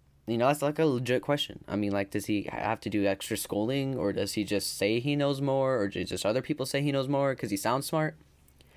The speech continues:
He doesn't. Um, anyway, uh,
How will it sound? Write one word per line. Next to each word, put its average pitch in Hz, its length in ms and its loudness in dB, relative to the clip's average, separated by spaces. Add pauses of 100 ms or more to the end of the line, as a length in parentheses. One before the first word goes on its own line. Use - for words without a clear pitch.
(260)
He 107 120 -2
doesn't. 117 320 2 (460)
Um, 107 520 2 (680)
anyway, 104 460 2 (340)
uh, 92 400 -2